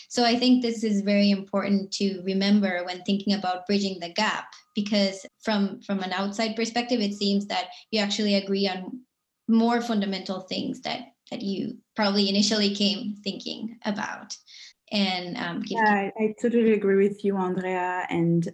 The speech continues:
Speaker 2: that's also one of the points that I wanted to make, is that I was thinking a lot of our negotiation classes and how first, you don't get to have so many spaces today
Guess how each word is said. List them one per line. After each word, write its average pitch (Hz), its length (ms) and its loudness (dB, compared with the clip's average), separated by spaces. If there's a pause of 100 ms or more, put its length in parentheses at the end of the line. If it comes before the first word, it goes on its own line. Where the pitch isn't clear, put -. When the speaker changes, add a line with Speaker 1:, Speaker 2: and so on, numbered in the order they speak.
Speaker 2:
that's 185 300 -4
also 190 200 -4
one 185 140 -2
of 180 80 -4
the 175 80 -2
points 170 220 -6
that 175 100 0
I 165 40 0
wanted 170 280 0
to - 140 -6
make, 175 360 -2
is 170 140 -6
that 165 160 -2
I 165 100 -2
was 175 200 -4
thinking 180 400 -4
a 170 80 0
lot 170 180 0
of 170 160 -2
our 160 420 -4
negotiation 175 840 -4
classes 196 500 -2
and 170 260 0 (300)
how 180 460 0
first, 202 640 -2 (260)
you 214 80 2
don't 214 160 4
get 247 180 0
to 226 100 -2
have 170 440 0
so - 240 -2
many 208 220 4
spaces 190 500 -4
today 175 520 0